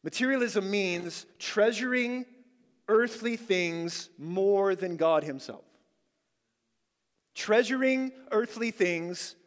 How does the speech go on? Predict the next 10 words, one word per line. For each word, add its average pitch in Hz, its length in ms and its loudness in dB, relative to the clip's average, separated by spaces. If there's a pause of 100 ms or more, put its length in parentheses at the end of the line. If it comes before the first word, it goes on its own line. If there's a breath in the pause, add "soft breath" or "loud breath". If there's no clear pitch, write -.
more 190 600 0 (400 loud breath)
than 175 260 -4
God 165 340 6
himself. 151 520 -4
And 151 120 -2
it's 226 140 -2
a 254 60 0
form 170 680 0 (300 loud breath)
of 165 200 0
idolatry. 156 840 2